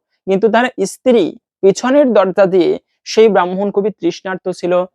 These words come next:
তার স্বামীকে বলতে লাগলো, "এভাবে কেউ এমন অতিথির সাথে ব্যবহার করে?" তখন এই বলে সেই স্ত্রী ঠান্ডা, মানে ভালো জল পানীয়র ব্যবস্থা করে দিল সেই ব্রাহ্মণকে।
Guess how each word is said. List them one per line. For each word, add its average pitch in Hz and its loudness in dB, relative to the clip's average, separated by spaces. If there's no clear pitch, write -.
তার 170 2
স্বামীকে 170 0
বলতে 175 2
লাগলো, 170 2
"এভাবে 160 2
কেউ 190 4
এমন 170 -4
অতিথির 170 -6
সাথে 185 -8
ব্যবহার 170 -2
করে?" 202 2
তখন 214 0
এই 233 6
বলে 226 2
সেই 220 -2
স্ত্রী 208 -2
ঠান্ডা, 202 4
মানে 190 -2
ভালো 190 -2
জল 185 2
পানীয়র 180 0
ব্যবস্থা 165 -6
করে 170 -2
দিল 165 0
সেই 165 -4
ব্রাহ্মণকে। 156 -4